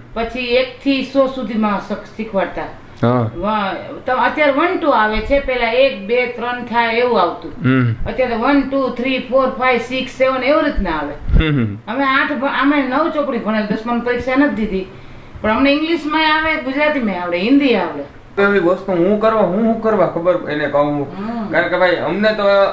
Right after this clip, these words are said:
Speaker 2: હાલો એટલું બધું જ્ઞાન ના હોય. કોઈ પણ માણસ હોય, આપણે બધું જાણી ગયેલા હોય, આપણે મોબાઈલ through બધું અત્યારે જાણી ગઈ છે, આપણા મા બાપ કરતાં પણ સારી જનરેશન આપણે શીખીએ, બરાબર?
Speaker 1: હમ.
Speaker 2: પછી દેશી, દેશી જ છે, બરાબર? જીવનમાં એવી વસ્તુ છે કે ભાઈ, જે આપણા મા બાપે જે અનુભવ કરેલા છે ને,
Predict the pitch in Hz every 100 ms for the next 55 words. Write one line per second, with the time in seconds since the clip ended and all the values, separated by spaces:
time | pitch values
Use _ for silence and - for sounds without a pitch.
0 | - 156 185 175 180 190 190 185 156 180
1 | 175 151 170 165 123 107 - - - 220
2 | 262 254 247 214 220 220 208 202 190 214
3 | 208 208 208 156 165 190 185 185 175 170
4 | 165 170 180 175 185 208 202 190 175 175
5 | 208 196 196 202 165 180 202 185 180 165
6 | 160 165 170 160 180 202 202 202 208 214
7 | 208 170 185 196 175 196 196 190 170 175
8 | 196 170 185 190 170 160 185 190 185 -
9 | 165 - 220 220 247 160 170 220 254 262
10 | 254 233 269 240 202 - 196 180 123 -
11 | - - 175 240 233 143 196 240 240 233
12 | 247 247 233 233 233 220 214 196 185 202
13 | 185 143 160 220 165 131 175 226 233 240
14 | 233 240 233 247 240 240 233 240 233 233
15 | 240 185 160